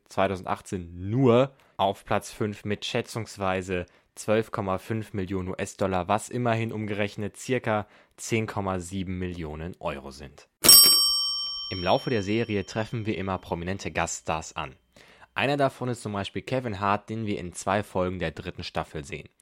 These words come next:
Er spielt dort einen Nachbar der Dunphys, der sich nachher mit Phil anfreundet, vor allem deshalb, weil beide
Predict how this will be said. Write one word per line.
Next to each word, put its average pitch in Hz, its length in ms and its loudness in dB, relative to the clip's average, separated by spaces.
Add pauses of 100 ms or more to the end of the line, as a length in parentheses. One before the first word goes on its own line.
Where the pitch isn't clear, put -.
(340)
Er 95 140 -4
spielt 165 340 -2
dort 139 140 4
einen 92 180 0
Nachbar 120 320 0
der 98 140 2
Dunphys, 98 600 -2
der 131 220 4
sich 135 180 -4
nachher 120 300 -2
mit 113 160 -6
Phil 127 200 -2
anfreundet, 95 640 -2 (240)
vor 107 160 0
allem 90 100 -2
deshalb, 98 460 -2
weil 85 100 -2
beide 87 400 -2